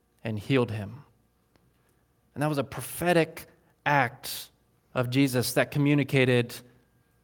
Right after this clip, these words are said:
"That's not how this kingdom is gonna work. It's not how this kingdom is gonna be established." That's why I've pointed out in this series that we should not put our hope or our efforts or our money into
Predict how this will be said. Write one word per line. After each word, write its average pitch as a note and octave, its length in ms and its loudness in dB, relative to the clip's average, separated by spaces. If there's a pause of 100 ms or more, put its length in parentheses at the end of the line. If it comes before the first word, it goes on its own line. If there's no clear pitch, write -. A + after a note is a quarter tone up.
(420)
"That's C#3+ 200 -2
not C3 160 4
how A2+ 140 2
this A#2+ 220 0
kingdom A#2 520 -8 (680)
is G#2+ 140 -8
gonna G#2+ 180 2
work. G2 360 -4 (760)
It's - 120 -6
not D3+ 120 6
how B2+ 120 6
this B2 240 4
kingdom A2+ 360 -2
is G2+ 120 -6
gonna A2 180 -2
be G2 360 -2 (260)
established." G2+ 960 -6 (1300)
That's C3 160 2
why D3+ 200 12
I've B2+ 120 4
pointed C#3+ 280 8
out C3+ 180 10
in B2+ 120 2
this B2+ 140 2
series C3+ 540 2
that B2+ 100 2
we D3 120 2
should C#3+ 240 0
not D3+ 260 8 (240)
put D#3+ 240 8
our C3 160 12
hope D#3 480 6
or C3+ 140 4
our B2 200 6
efforts D3+ 520 2
or C3+ 100 4
our B2+ 180 6
money C#3+ 460 6
into C3 400 4